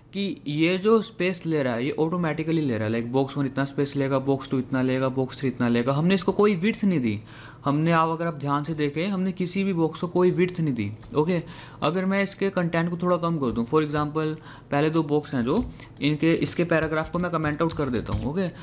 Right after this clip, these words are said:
तो क्या होगा, बॉक्स वन और बॉक्स टू इतनी स्पेस लेंगे, और बॉक्स थ्री बॉक्स और बॉक्स फ़ाइव ज़्यादा स्पेस लेंगे, तो ये ऑटोमेटिकली एडजस्ट कर रहा है स्पेस को। ओके, ये तो हो गई कि फ्लेक्स बॉक्स अभी काम किस तरह से कर रहा है हमारे बिना कुछ किए।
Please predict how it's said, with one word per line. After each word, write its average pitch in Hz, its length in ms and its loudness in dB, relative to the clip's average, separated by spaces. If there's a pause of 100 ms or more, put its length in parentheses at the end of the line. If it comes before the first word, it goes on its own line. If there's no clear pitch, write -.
(180)
तो 170 80 0
क्या 190 160 4
होगा, 202 200 4
बॉक्स 170 360 -2
वन 196 160 -2
और 190 160 0
बॉक्स 156 340 -4
टू 254 180 -2 (360)
इतनी 196 260 0
स्पेस 147 300 -2
लेंगे, 107 240 0
और 127 180 0
बॉक्स 147 320 0
थ्री 180 120 0
बॉक्स 165 300 -2
और 170 60 -2
बॉक्स 165 260 -2
फ़ाइव 185 120 -2
ज़्यादा 156 200 2
स्पेस 123 280 -6
लेंगे, 98 280 -4 (460)
तो 233 80 4
ये 226 120 4
ऑटोमेटिकली 214 600 0
एडजस्ट 175 360 -2
कर 127 140 -2
रहा 104 100 0
है 101 60 0
स्पेस - 340 -6
को। 98 140 -4 (100)
ओके, 170 220 0 (960)
ये 170 100 6
तो 185 120 4
हो 190 120 4
गई 214 200 6 (460)
कि 170 380 4 (160)
फ्लेक्स 170 300 -2
बॉक्स 180 240 -4
अभी 180 140 -2
काम 175 300 -2
किस 175 240 -4
तरह 151 220 0
से 160 140 -4
कर 117 140 -4
रहा 101 160 -4
है 107 100 -10
हमारे 135 340 0
बिना 147 220 0
कुछ 143 240 -4
किए। 104 320 -6